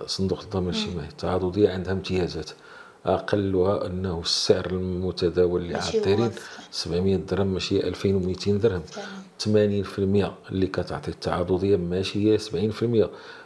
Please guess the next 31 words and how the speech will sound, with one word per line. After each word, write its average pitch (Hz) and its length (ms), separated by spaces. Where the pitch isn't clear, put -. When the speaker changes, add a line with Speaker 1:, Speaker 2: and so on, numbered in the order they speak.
Speaker 1:
آه، 117 160
ناهيك 113 340
على 101 140
بعض 92 180
الامراض 104 420
المزمنه 107 480
اللي 101 100
الحمد 98 320
لله 104 180
كيستافد 101 520
منها 107 320
هذا. 101 120
Speaker 2:
مم. 226 80
Speaker 1:
ثم 143 220
هناك 110 360
شراكات 101 600
مع 92 260
مستشفيات 101 680
من 98 100
قيمه 110 400
المستشفى 104 400
العسكري، 135 500
يعني 180 120
هادشي 165 220
هذا 139 120
كله 131 300
كاين، 80 280
اللهم 98 340
لك 87 200
الحمد. 170 320
و-، 123 260